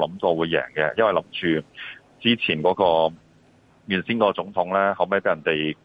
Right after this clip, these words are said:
依家，即係拘留咗，告佢貪污啦。其實佢哋放咗好多資源，派咗好多糖去俾啲市民，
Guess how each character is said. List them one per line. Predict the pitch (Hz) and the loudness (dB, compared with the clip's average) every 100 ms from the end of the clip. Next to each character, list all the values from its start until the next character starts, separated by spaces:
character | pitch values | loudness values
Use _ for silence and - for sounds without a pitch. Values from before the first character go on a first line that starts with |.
| - | -4
依 | 101 | 2
家， | 95 92 92 _ _ - - 87 _ _ - | 4 4 2 _ _ -20 -18 -18 _ _ -6
即 | |
係 | 101 | -4
拘 | - | 0
留 | 104 78 | 2 2
咗， | 78 90 | 2 0
告 | 92 82 | 2 2
佢 | 80 | 2
貪 | - 92 92 | 2 -2 0
污 | 90 | 2
啦。 | 90 85 85 _ | 4 4 0 _
其 | - | -8
實 | 82 | -6
佢 | 82 95 | -2 0
哋 | 92 87 _ - - - _ | 0 -2 _ -18 -18 -20 _
放 | 98 104 | 0 0
咗 | |
好 | 110 85 82 95 | 0 2 2 4
多 | 101 101 - | 2 0 -2
資 | 101 | -4
源， | 95 71 - | -4 -6 -4
派 | - 92 | -2 0
咗 | 95 | 0
好 | 95 78 85 | -2 -4 -2
多 | 92 95 95 | 2 2 2
糖 | - 73 80 92 _ - - - - - | 0 -2 -2 -8 _ -20 -20 -20 -6 0
去 | 87 | 0
俾 | 85 | 0
啲 | 87 98 98 - | 0 0 0 -2
市 | |
民， | 87 | -2